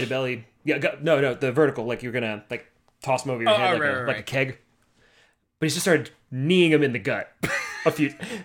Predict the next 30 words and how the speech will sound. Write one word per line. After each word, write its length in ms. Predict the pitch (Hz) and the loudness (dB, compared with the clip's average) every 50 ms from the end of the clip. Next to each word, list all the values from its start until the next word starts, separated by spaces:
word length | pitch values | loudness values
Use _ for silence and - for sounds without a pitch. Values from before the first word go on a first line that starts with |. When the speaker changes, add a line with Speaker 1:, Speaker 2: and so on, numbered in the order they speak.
| - - - - - - - - - - - - 427 - - | -8 -8 -8 -8 -8 -10 -14 -14 -14 -16 -10 -10 -8 -2 2
Speaker 2:
and 600 | - - 302 285 269 269 - - - 359 359 349 | 2 2 2 0 -2 -4 -6 0 2 4 6 6
it 80 | 349 339 | 6 4
was 120 | 330 320 320 | 4 2 2
really 200 | 330 311 277 262 | 2 2 0 0
cool 240 | - 240 190 170 151 | 0 0 2 2 2
looking, 280 | 135 127 131 127 120 | 0 0 -2 -2 -2
and 100 | 123 123 | -2 -2
the 100 | 135 139 | -2 -2
impact 380 | 147 139 139 139 117 113 113 - | -2 -2 -2 -2 -2 -2 -4 -8
was 100 | 110 104 | -14 -14
great. 300 | 98 - 113 101 104 117 | -10 -8 -8 -6 -6 -4
And, 260 | 131 131 131 123 123 | -4 -4 -6 -6 -6
you 80 | 147 139 | -6 -6
know, 60 | 110 | -4
he's 120 | 117 120 | -6 -4
kinda 180 | - 156 139 123 | -4 -2 -2 0
also 200 | 123 123 - 120 | -2 -4 -4 -8
just 140 | 117 113 110 | -10 -8 -8
doing 140 | 127 117 | -8 -8
bicep 360 | 107 - 107 107 - 117 113 107 | -6 -6 -8 -6 -8 -10 -12 -12
curls 260 | - 113 104 101 95 | -12 -12 -12 -10 -10
with 100 | 104 101 | -10 -10
him 80 | 101 101 | -10 -8
while 160 | 101 101 101 | -8 -8 -8
he's 200 | 101 104 95 - | -8 -10 -10 -10
kneeing 260 | 117 117 113 110 107 104 | -10 -8 -8 -8 -8 -8
him. 140 | 107 107 | -8 -10
It's 100 | 113 110 | -12 -12
fantastic. 680 | - 120 113 107 - 110 101 98 95 - 104 101 - - | -10 -10 -10 -8 -8 -10 -10 -10 -12 -14 -16 -12 -10 -10
Speaker 1:
<laughs> 40 | - | -8